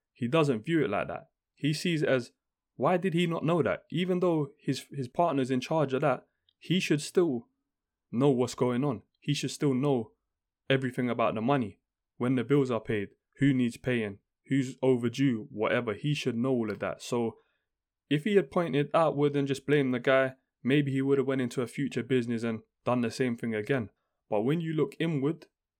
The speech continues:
you see how you can improve. So he, I'm sure any business he starts in the future with a partner or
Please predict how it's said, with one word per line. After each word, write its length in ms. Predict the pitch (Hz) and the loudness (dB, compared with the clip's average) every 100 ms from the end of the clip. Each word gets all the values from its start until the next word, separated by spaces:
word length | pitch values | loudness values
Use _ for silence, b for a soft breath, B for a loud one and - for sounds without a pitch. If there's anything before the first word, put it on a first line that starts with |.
| _ _ _ _ | _ _ _ _
you 160 | 127 147 | -4 -4
see 440 | - 170 143 120 _ | -4 -4 -4 -6 _
how 140 | - | -2
you 280 | 123 120 165 | -2 0 -4
can 180 | - 120 | -2 -4
improve. 340 | 107 113 104 | -4 -6 -8
So 300 | - 110 113 - _ _ | -4 -4 -4 -8 _ _
he, 200 | 139 143 | -6 -4
I'm 120 | 131 | -4
sure 500 | 120 - 180 156 185 - | -4 0 2 2 -4 -4
any 220 | 139 139 | -2 0
business 340 | 135 135 123 | 0 0 -2
he 120 | 120 139 | -4 -6
starts 340 | - 131 - | -2 -2 -2
in 60 | 127 | -6
the 80 | |
future 460 | 113 147 139 135 123 - b b | -6 -8 -6 -4 -4 -6 b b
with 120 | 120 | -4
a 80 | 120 | -2
partner 380 | - 143 - 120 | 2 0 0 -4
or 140 | 117 | -4